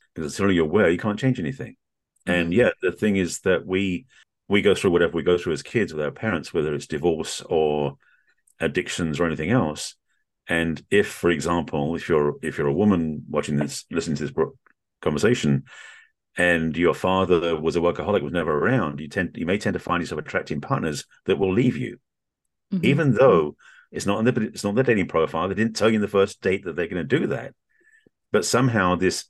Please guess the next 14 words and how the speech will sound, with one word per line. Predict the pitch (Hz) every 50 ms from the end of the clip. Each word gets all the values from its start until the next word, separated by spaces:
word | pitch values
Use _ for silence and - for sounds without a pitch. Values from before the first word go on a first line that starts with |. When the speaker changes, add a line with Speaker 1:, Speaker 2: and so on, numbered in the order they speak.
| _ -
Speaker 1:
amazing | 95 92 87 85 87 98 110 110 113 107 104 98 90
gift | 80 95 95 - -
that | 87
we | 78 78
have | 82 80 76
as | 71 -
being | - 87 85 80 78 78 76 71 - -
human | - 98 85 80 73 71 107 -
beings | 113 92 76 71 69 65
is | 80 78
we | 85 85 85
have | - 80 87 87 82 -
this | 87 87 - -
ability | - - 98 101 87 -